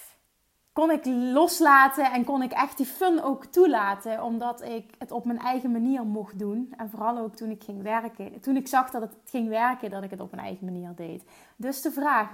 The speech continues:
wat als dit leuk en makkelijk was? Als je niet bes-, als, want als je gestrest bent, dan functioneert je brein ook niet meer. Dan kun je die content niet creëren. Dan kun je je klanten niet fatsoenlijk coachen. Dan ben je geen goede influencer.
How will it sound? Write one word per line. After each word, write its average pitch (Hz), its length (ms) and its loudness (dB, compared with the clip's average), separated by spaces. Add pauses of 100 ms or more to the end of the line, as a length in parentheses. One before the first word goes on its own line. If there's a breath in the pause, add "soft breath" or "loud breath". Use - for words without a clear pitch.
(120)
wat 359 400 2
als 311 280 0
dit 247 200 -4
leuk 269 400 -2
en 233 220 -4
makkelijk 226 460 -6
was? - 380 -12 (640 soft breath)
Als 247 240 2
je 277 60 -2
niet 320 380 4
bes-, 269 340 -6
als, 262 180 0
want 254 160 0
als 277 140 0
je 269 100 0
gestrest 269 480 0
bent, 226 220 0
dan 233 120 -6
functioneert 262 760 -6
je 233 120 -4
brein 233 420 0
ook 202 140 -6
niet 196 160 -6
meer. 196 220 -4
Dan 202 140 -6
kun 262 160 -8
je 240 80 -4
die 220 120 -6
content 294 440 -2
niet 247 220 -4
creëren. 226 500 -4 (280 loud breath)
Dan 233 120 -8
kun 240 140 -6
je 220 100 -4
je 226 80 -4
klanten 320 360 4
niet 269 140 0
fatsoenlijk 240 480 -4
coachen. 226 600 -4
Dan 214 140 -4
ben 220 160 -2
je 220 80 -2
geen 240 140 -2
goede 262 200 -4
influencer. 262 800 -4